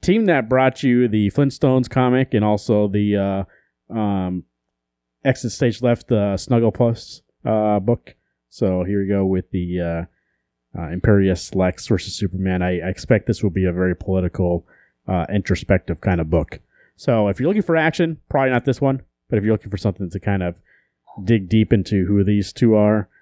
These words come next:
uh, this is probably the one for you. So, um, and it looks like I'm briefly kind of, you know, uh, uh, reading the synopsis, and it does look like it's about, uh, uh, lo-, what's, not, I'm looking for logistics,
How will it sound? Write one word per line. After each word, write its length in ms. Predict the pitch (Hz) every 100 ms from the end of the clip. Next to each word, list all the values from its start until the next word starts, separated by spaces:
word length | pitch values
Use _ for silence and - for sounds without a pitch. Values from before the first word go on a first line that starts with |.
| _ _ -
uh, 520 | 95 90 87 87 85 82
this 140 | 98
is 20 |
probably 260 | - 98 85
the 40 |
one 160 | 80 78
for 140 | -
you. 260 | - - 76 _
So, 340 | - 165 160 - _ _ _ _ _ _ _ _ - -
um, 840 | 127 127 123 123 123 120 120 117 92 104
and 200 | 117 110
it 40 |
looks 260 | 104 110 -
like 260 | 110 101 -
I'm 140 | 101
briefly 320 | 107 104 113
kind 220 | 95 110
of, 120 | 98 92 - _ _ _
you 100 | 117
know, 240 | 107 95 92
uh, 280 | 90 82 85 -
uh, 340 | 104 85 82 85 110
reading 400 | 107 104 104 101
the 180 | 95 92
synopsis, 540 | - 104 104 - 95
and 100 | 98
it 80 | 90
does 180 | 92 87
look 160 | 85
like 220 | 87 80
it's 200 | 92 82
about, 380 | - 82 80 78 - _ _ _ _ _ _ _ _ _ _ _ -
uh, 500 | - 85 80 80 160 90 - _ _ _ _ _ _ -
uh, 160 | 110 90
lo-, 200 | 92 101 -
what's, 320 | 123 131 -
not, 160 | 113 123
I'm 140 | 120
looking 180 | 117 -
for 120 | -
logistics, 760 | 82 78 90 80 - 80 -